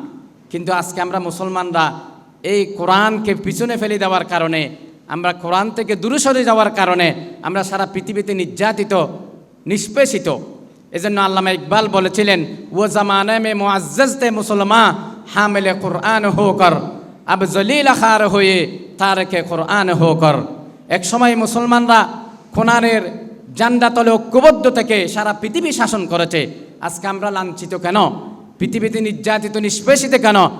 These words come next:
আমরা কোরআন থেকে দূরে সরে গেছি। এজন্য আমরা আমাদের সন্তানকে কোরআনের শিক্ষা দেব।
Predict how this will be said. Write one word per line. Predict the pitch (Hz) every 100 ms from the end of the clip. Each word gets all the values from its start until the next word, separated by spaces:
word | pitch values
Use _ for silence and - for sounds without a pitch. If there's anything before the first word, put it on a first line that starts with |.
| - -
আমরা | 165 180
কোরআন | 180 190 269
থেকে | 254 226 196
দূরে | 185
সরে | 180 175 170
গেছি। | 160 160 131 - - - - -
এজন্য | 147 180 180
আমরা | 175 165 175
আমাদের | 170 170 170
সন্তানকে | 170 175 165 190 196 196 175 147 - - - -
কোরআনের | - 185 208 226 202
শিক্ষা | - 196 -
দেব। | 165 151 139